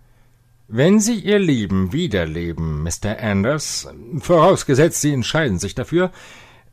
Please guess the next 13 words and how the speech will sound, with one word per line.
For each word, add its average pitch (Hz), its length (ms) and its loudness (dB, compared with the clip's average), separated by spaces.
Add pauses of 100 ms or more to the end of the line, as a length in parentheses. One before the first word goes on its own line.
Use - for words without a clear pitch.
(180)
wird 175 400 0
Sie, 165 580 -2 (220)
wenn 185 280 2
Sie 185 220 2
diese 190 220 2
Menschen 190 400 2
zum 160 180 0
ersten 180 340 -2
Mal 156 240 4
sehen, 170 360 2
ein 156 340 0
Déjà-vu-Gefühl 131 1400 -2
beschleichen. 104 720 -4